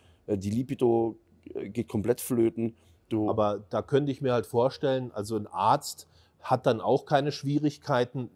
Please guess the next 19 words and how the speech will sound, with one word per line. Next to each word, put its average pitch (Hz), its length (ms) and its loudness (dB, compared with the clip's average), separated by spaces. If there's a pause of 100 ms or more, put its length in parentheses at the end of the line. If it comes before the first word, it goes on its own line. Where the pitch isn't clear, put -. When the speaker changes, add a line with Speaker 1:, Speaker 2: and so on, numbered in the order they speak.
(140)
Speaker 2:
demjenigen, 131 680 0
wenn 113 120 4
der 113 140 4
wir-, 113 180 -4
wenn 107 120 0
die - 180 -8
Achse - 360 0
sozusagen 120 680 -4
so 147 180 -2
platt 127 400 -4
ist, 170 340 -4 (400)
äh, 117 140 4
dass 120 220 2
der 117 180 2
kein 127 540 2
Testosteron 127 640 0
mehr 113 140 2
selber 131 280 2
produziert, 123 560 -4